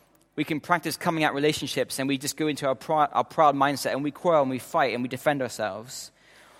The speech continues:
Or we can practice the alternative. We can practice humility. We can practice taking advice from other people. We may not like it. We may not feel as if they're qualified to input into our lives. But if we want to grow in humility,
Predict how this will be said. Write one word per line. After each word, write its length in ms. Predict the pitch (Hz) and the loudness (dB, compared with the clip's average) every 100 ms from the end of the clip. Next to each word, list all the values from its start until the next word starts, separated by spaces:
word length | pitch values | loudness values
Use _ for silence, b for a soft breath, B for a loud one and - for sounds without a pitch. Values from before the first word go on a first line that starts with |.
| b - | b 0
Or 240 | 190 185 | 2 4
we 100 | 185 | 2
can 160 | 170 147 | 0 -4
practice 420 | 180 170 165 - | 0 -2 -2 -4
the 120 | 165 | -2
alternative. 540 | 151 - 170 151 113 | -2 -2 -4 -4 -6
We 100 | 123 | -6
can 120 | 135 131 | -6 -6
practice 420 | 160 151 147 - | -4 -2 -4 -6
humility. 640 | 147 160 151 113 95 117 _ b b b b b b b _ | -2 -2 -2 -6 -10 -16 _ b b b b b b b _
We 120 | 170 170 | -2 0
can 180 | 175 | 0
practice 500 | - 185 202 - 156 | -2 0 -2 -2 -8
taking 340 | - 165 151 143 | -4 -6 -4 -6
advice 460 | 131 160 151 - | 0 0 0 -4
from 360 | - - - 139 | -12 -14 -6 -4
other 140 | 135 135 | -4 -4
people. 500 | 160 123 98 120 - _ _ _ _ _ _ _ b b b b | -8 -8 -12 -12 -20 _ _ _ _ _ _ _ b b b b
We 100 | 156 | 2
may 80 | 190 | 6
not 200 | 196 117 | 4 6
like 240 | 143 160 | 4 4
it. 300 | 185 202 - - | 0 -2 -8 -8
We 80 | 147 | -4
may 120 | 170 | 0
not 200 | 180 - | 0 -2
feel 200 | - 180 | -2 -2
as 80 | 147 | 0
if 140 | 143 | -2
they're 140 | - 131 | 0 -2
qualified 720 | - 147 151 147 147 160 170 | 0 0 0 2 2 2 -2
to 240 | - 135 127 | -4 -4 -2
input 400 | 139 135 147 131 | -4 -6 -6 -6
into 240 | 127 123 | -4 -2
our 100 | 113 | 0
lives. 760 | 107 101 120 151 - - - _ b b b - | 0 -4 -4 -8 -10 -12 -14 _ b b b -4
But 140 | 127 | -2
if 80 | 143 | 0
we 80 | 160 | -2
want 160 | 185 - | -2 -2
to 120 | 147 | -6
grow 340 | 120 165 185 | -2 0 2
in 100 | 175 | 2
humility, 800 | 143 147 131 127 - 101 104 120 | -2 -4 -4 -4 -6 -10 -10 -12